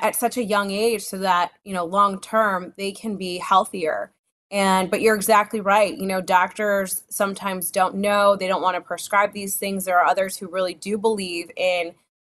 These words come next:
uh, more nutraceuticals. And our product works. I mean, we have a ton of clients and reviews and things that,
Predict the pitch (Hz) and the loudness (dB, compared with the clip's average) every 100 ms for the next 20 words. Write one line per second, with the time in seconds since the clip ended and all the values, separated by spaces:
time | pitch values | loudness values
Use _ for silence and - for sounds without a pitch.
0 | _ 180 175 180 190 190 185 185 190 - | _ 2 2 2 0 0 -4 -8 -10 -8
1 | 185 170 180 175 175 - - _ _ _ | -8 -4 0 2 2 -2 -6 _ _ _
2 | _ _ _ _ _ _ - - 214 214 | _ _ _ _ _ _ -20 -4 2 2
3 | 220 220 214 214 180 175 196 190 - 180 | 4 4 6 4 2 4 6 4 0 -2
4 | 175 180 180 175 160 - - - - - | -2 -2 4 4 4 -4 -20 -16 -2 -2
5 | - 196 202 214 - 175 170 160 160 - | 2 6 6 6 4 4 4 2 -2 -6
6 | - 208 220 208 196 - 190 180 170 247 | 2 4 4 0 -4 -6 -6 -6 -6 -2
7 | 277 262 208 196 202 196 190 180 170 | -2 -2 -4 -8 -8 -8 0 2 2